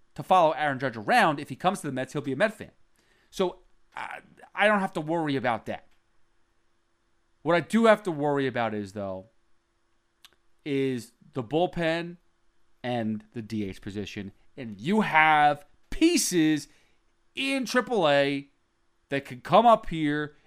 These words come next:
and at least give you a taste. You know, the All-Star break i-, is only a few days away. You have a series against the Cubs coming up.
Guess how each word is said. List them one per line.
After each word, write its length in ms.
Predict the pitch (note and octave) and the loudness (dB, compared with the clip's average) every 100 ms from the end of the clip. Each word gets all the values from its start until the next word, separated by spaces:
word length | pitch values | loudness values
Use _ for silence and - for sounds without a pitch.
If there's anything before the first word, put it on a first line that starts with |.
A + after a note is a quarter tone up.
| - | -8
and 100 | D3+ | -4
at 140 | C#3+ C#3+ | -4 -4
least 260 | F#3 - | -8 -4
give 160 | E3 C#3 | -4 -4
you 180 | C#3+ C#3 | -2 -4
a 40 | |
taste. 600 | C#3 - C3+ G#2+ - _ _ _ _ _ _ _ _ _ _ _ _ _ _ | -4 -8 -8 -8 -16 _ _ _ _ _ _ _ _ _ _ _ _ _ _
You 80 | D3+ | 0
know, 140 | E3 | 0
the 120 | D3+ F3 | 2 0
All-Star 400 | A#3 A3 A#3+ F#3+ | 0 -2 -4 -4
break 460 | D3+ F#3 F#3 - - | -2 -2 -2 -8 -10
i-, 40 | |
is 300 | E3 D#3 D#3+ | -8 -6 -6
only 200 | D3+ G#3 | -4 -4
a 40 | F#3+ | -4
few 200 | - F#3 | -4 -4
days 240 | E3 C#3+ | -2 -2
away. 400 | C3+ A2 F#2+ G#2 _ _ _ _ _ _ _ _ _ _ _ _ _ _ _ _ _ _ _ _ - | -4 -4 -6 -10 _ _ _ _ _ _ _ _ _ _ _ _ _ _ _ _ _ _ _ _ -4
You 120 | D3+ | 0
have 420 | E3 E3 D#3+ B2 D3+ _ _ - | 2 4 4 0 -6 _ _ -16
a 60 | C#3+ | -12
series 420 | - F3+ A3 F#3 | -6 -2 -2 -2
against 200 | G#3 G#3 | -4 -6
the 60 | |
Cubs 320 | - E3+ D3+ - | -4 2 2 0
coming 300 | D3 B2 A2 | -6 -4 -4
up. 300 | G#2 - | -4 -8